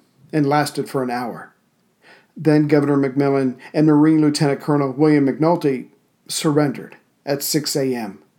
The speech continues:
Word of the capitulation was sent by radio and runners throughout the island.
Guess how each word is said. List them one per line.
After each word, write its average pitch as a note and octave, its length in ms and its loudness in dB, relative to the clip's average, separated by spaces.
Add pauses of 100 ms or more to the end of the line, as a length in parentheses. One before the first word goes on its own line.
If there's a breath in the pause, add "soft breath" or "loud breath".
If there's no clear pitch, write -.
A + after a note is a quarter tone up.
(420 loud breath)
Word F3+ 360 4
of F3+ 180 -2
the D3+ 100 4
capitulation C#3+ 800 -2
was B2 140 -6
sent - 520 -4
by C#3 100 -4
radio D3+ 760 0 (360)
and C#3 220 -2
runners C3 500 -6 (320)
throughout C3+ 320 -2
the A#2+ 120 -8
island. - 420 -14